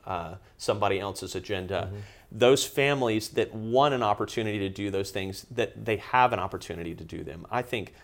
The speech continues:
Speaker 1: the legislature can provide that while still making sure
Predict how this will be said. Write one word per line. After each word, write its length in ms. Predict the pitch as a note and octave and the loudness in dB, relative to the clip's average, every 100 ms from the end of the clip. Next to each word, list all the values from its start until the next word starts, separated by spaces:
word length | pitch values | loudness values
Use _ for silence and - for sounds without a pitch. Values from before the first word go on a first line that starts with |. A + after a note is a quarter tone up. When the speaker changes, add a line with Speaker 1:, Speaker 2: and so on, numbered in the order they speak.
| - | -6
Speaker 1:
the 100 | G2+ | -2
legislature 600 | F#2+ G#2 - G2+ F#2 F#2+ | 0 0 0 -2 -2 -4
can 280 | - G#2+ G2+ | -6 -8 -6
provide 480 | - F#2+ F#2+ G#2 G2+ | -6 0 2 2 2
that 240 | F#2+ - | -2 0
while 140 | G2 F#2 | -2 -2
still 340 | - C3 B2+ | -2 0 0
making 320 | G#2+ G#2+ F2+ | 0 -4 -8
sure 340 | G2+ G2 F2+ | -8 -6 -6